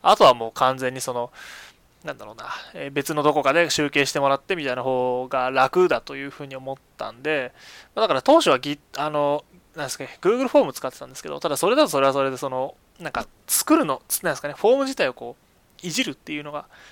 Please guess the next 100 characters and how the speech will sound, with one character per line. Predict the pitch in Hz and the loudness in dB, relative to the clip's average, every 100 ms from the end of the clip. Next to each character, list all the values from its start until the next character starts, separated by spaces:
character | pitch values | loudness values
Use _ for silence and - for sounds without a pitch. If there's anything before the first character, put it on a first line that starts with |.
| - - | -20 -6
か-、 | 185 - | -4 -4
ち | - | -2
ゃ | 214 | 0
ん | |
と | 233 - | 0 -2
書 | |
か | - | 2
な | 226 | 2
き | 131 | 2
ゃ | 123 | -8
い | |
け | 135 | -10
な | 131 | -10
い | 143 | -12
っ | |
て | - - | -16 -16
い | |
う | |
の | 156 | -14
が | |
め | 147 147 | -14 -14
ん | |
ど | 147 | -8
く | |
さ | - 147 123 | -2 -2 -2
い | - _ _ _ _ _ _ _ _ _ _ 131 | -12 _ _ _ _ _ _ _ _ _ _ -14
の | 123 | -8
で、 | |
そ | - 196 | 0 4
れ | |
は | 262 | 4
そ | 240 | 2
れ | 214 | 0
で | 185 | 0
な | 151 | -2
ん | |
か | - - - - - _ | -2 -8 -10 -20 -20 _
嫌 | 147 123 | -2 0
だ | 110 | 0
し | - | -6
な、 | 123 104 - | -8 -12 -12
み | - | -16
た | - | -20
い | - | -20
な。 | - - - - - _ - | -20 -20 -20 -20 -20 _ -10
で、 | 240 | -10
結 | - - 311 - | -4 -6 -6 2
果、 | 196 190 - - 214 | 6 6 6 -6 0
ま | 147 | 0
あ、 | |
ウ | |
ェ | 131 | 2
ブ | 131 | 0
白 | 139 - | 0 -2
書 | 127 | -6
に | 117 | -10
至 | 123 | -10
り | 117 | -10
ま | 120 | -12
し | - | -14
た | |
と | - | -16
い | - | -20
う | - - | -20 -6
感 | 135 117 | -6 -6
じ | |
で | 127 | -12
す | - | -12
ね。 | 175 175 - 165 | -10 -12 -14 -14
も | 143 | -10
う | |
本 | 147 156 | -8 -4
当 | 147 | -4
リ | 156 | -4
ン | 175 | -4
ク | 180 | -2
を | 175 | -2
置 | - 175 175 | -6 -4 -2
い | |
と | 175 | 0
く | |
だ | 160 | -2
け | |
で | 135 131 | -2 -8
い | |
い | |
し、 | - 135 - | -8 -12 -14
ま | 202 165 | -14 -10
あ、 | |
す | - 269 | -6 -2
ぐ | 160 | 0
誰 | 117 120 | 0 0
で | |
も | 120 120 _ - | -8 -12 _ -14
使 | - 156 | -2 0
い | 151 | 2
方 | 156 127 | 0 -2
と | 127 | -4
か | - | -6
考 | - 139 | -2 -2